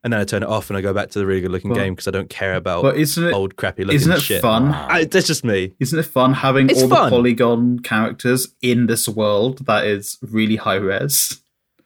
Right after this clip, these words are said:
Speaker 3: I
Speaker 1: Yeah,
Speaker 3: love
Speaker 1: it
Speaker 3: it.
Speaker 1: looks so
Speaker 3: I think it's
Speaker 1: ridiculous, doesn't
Speaker 3: amazing.
Speaker 1: it?
Speaker 2: Like
Speaker 3: But it's good that they've recognized that that's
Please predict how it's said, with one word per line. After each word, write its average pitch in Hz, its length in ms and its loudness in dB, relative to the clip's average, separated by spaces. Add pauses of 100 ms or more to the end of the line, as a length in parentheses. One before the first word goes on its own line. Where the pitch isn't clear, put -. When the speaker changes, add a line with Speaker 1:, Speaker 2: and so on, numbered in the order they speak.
(360)
Speaker 3:
I 135 120 4
Speaker 1:
Yeah, 135 200 6
Speaker 3:
love 160 80 6
Speaker 1:
it 175 60 8
Speaker 3:
it. 202 40 8
Speaker 1:
looks 196 200 4
so 196 160 2
Speaker 3:
I - 20 4
think 156 140 4
it's 123 60 -2 (140)
Speaker 1:
ridiculous, 143 320 -2
doesn't 98 180 -2
Speaker 3:
amazing. 95 260 0
Speaker 1:
it? - 60 -16 (600)
Speaker 2:
Like 117 200 -4
Speaker 3:
But 151 100 0
it's 170 120 2
good 233 280 2
that 143 180 2
they've 135 180 2
recognized 123 560 -2
that - 140 -10
that's - 480 -6